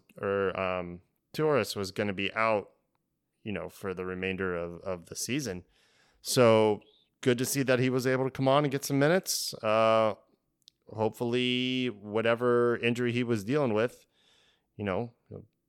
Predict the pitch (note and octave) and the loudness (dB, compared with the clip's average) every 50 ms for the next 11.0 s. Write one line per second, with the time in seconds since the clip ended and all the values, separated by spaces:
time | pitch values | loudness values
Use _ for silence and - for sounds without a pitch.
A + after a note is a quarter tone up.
0 | _ _ - G#2+ A2 G#2+ G#2 - A2+ A2+ A#2 - A#2+ A2 G#2+ G#2 A2 A#2 - - | _ _ -8 -6 -6 -6 -2 0 0 0 0 -2 -2 -2 2 2 2 2 0 -2
1 | G#2+ G2+ - - A#2+ B2+ B2+ D3 D3+ D3 C3+ A#2+ A2 G2+ - - A2+ G#2+ G#2 G2+ | -4 -4 -4 -2 -4 -2 -2 -2 -2 -2 -4 -4 -8 -10 -6 -2 0 2 2 2
2 | G2+ G2 F#2+ F#2 - - - - _ _ _ _ _ _ _ _ _ _ _ _ | 2 2 0 -4 -8 -10 -10 -14 _ _ _ _ _ _ _ _ _ _ _ _
3 | _ _ _ _ _ _ _ _ _ _ _ - G#2 A2 A2 A2+ G#2+ G2+ G2 F#2 | _ _ _ _ _ _ _ _ _ _ _ -10 -8 -6 -4 -4 -4 -4 -6 -8
4 | E2 D#2+ F2 - - _ _ _ - - - - B2+ A#2 A2 G#2+ A#2+ A#2+ B2+ D3 | -12 _ -20 -20 -20 _ _ _ -12 -12 -12 -10 -8 -10 -10 -8 -6 -4 -2 -2
5 | C#3 C#3 B2 - - - B2+ A2+ G#2 F#2+ - - - A#2+ A#2+ A#2 A2 G2 - - | 0 0 -2 -2 -2 -2 0 0 0 -2 -4 -2 0 2 4 4 4 2 -2 -8
6 | A2 F#2+ F2 - _ _ - - A#2 G2 F#2 - - A2+ A2+ G#2+ A2 - - - | -8 -8 -10 -14 _ _ -12 -10 -10 -10 -10 -4 -2 0 2 0 0 -2 -6 -16
7 | - - A2+ G#2+ G#2 G2+ G2+ G2+ G2+ G2+ G2 F#2 F2+ F2 E2 _ _ _ _ _ | -8 -6 -4 -4 -2 -2 -2 0 0 2 2 0 -2 -4 -8 _ _ _ _ _
8 | _ _ _ _ _ _ _ - - - C#3+ C3 A#2 A2 G#2 - - - - _ | _ _ _ _ _ _ _ -6 -4 -2 0 0 0 0 -2 -4 -8 -12 -12 _
9 | _ _ - G#2+ G#2 F#2+ G2 G2+ - - C3+ C3+ C#3 C3+ - - - - - - | _ _ -8 -8 -8 -8 -10 _ -8 -2 0 0 0 0 -4 -6 -8 -8 -14 -12
10 | - B2 G2+ _ - - - - A2+ G#2+ G2 F#2+ F#2+ F#2 - - - - - | -10 -10 -10 _ -12 -16 -6 -4 -4 -2 -2 -4 -6 -6 -8 -10 -12 -12 -16